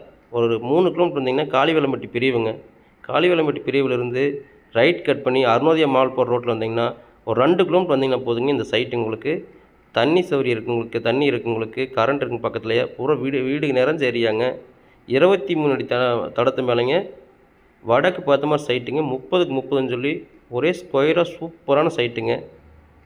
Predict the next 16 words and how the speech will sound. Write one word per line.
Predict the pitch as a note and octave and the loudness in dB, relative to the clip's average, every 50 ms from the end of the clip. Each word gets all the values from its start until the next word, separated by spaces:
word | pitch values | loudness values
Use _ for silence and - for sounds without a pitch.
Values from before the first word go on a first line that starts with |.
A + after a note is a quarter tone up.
| _ - | _ -8
உங்களுக்கு | A#2 A#2 A2+ G#2+ - B2 B2+ | -4 -4 -4 -4 0 0 0
பார்த்தீங்கன்னா, | C3 - - C#3+ F3 G3 | 0 0 0 0 0 0
டைரெக்டாக | - - A#2+ B2+ C3+ C3+ C3+ C#3 F#3 F#3 - - | 0 2 2 4 2 2 2 0 -2 -2 0 2
பார்ட்டிகிட்டே | A#2+ A#2+ C3 D#3 E3+ E3 E3 D#3 C#3+ D3 D#3 E3+ D#3 | 2 4 4 4 2 2 0 -2 -2 0 0 0 2
இருக்குங்க. | C3 A#2+ A#2+ B2 B2+ D3+ F3 - - - - - - _ _ _ _ | 0 0 -4 -2 -2 -2 -2 -4 -8 -14 -20 -20 -20 _ _ _ _
ஆறு | - - A2+ C3+ D#3 F3+ F3+ F3 D3+ | -6 -2 2 2 2 2 2 0 -4
லட்ச | - - | -2 0
ரூபா | D3+ F3 E3+ - | 0 0 0 0
சொல்றாங்க | C3+ B2+ A#2+ B2+ | -4 -2 -2 -2
உங்களுக்கு. | B2 A#2+ A2+ A#2 A#2 A#2+ C3+ C#3+ E3+ G3 - - - - _ - | -2 -2 -2 -4 -6 -4 -4 -4 -4 -4 -8 -14 -20 -20 _ -8
மொத்தமா | A#2 A#2+ A#2 D3+ D#3 D3 B2 | -8 -6 -2 -2 -2 -2 0
டோட்டலா | B2+ C#3 C3+ C3+ F3 | -2 -2 0 0 2
ஆறு | D3+ C3+ C3+ C3+ C3+ | 4 4 4 2 0
லட்ச | B2+ - D3 D3+ | -4 -4 -6 -6
ரூபா | - | -4
சொல்றாங்க. | - B2 A#2+ B2 A#2+ A#2+ C3 D#3+ G3+ | -6 -4 -2 -2 -2 0 0 -2 -2